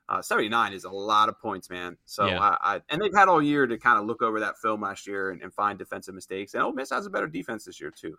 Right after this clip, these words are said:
Speaker 1: So, uh, U C L A minus three then, uh, I just saw a lot from Arizona State last week that I didn't like, even though they got that win over Colorado.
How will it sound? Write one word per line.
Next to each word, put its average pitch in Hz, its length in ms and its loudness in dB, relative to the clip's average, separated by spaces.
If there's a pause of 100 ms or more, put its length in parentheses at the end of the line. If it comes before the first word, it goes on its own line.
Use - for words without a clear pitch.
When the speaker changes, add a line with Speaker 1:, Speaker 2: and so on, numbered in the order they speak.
Speaker 1:
So, 95 280 -4 (420)
uh, 98 200 4 (100)
U 156 180 2
C 165 160 2
L 147 120 6
A 143 120 6
minus 127 320 4
three 127 240 -2
then, 113 440 -4
uh, - 40 -4
I 95 220 0
just 113 140 -8
saw 120 160 4
a 107 40 2
lot 107 280 2
from 104 140 -8
Arizona 104 400 -2
State 101 420 -6
last 95 320 -2
week 92 220 -10
that 87 260 -6
I 85 100 -10
didn't 95 340 -10
like, 107 260 -4
even 95 160 -14
though 95 100 -6
they 95 120 -10
got 95 180 -2
that 85 160 -6
win 101 160 -10
over 101 160 -6
Colorado. 101 640 -2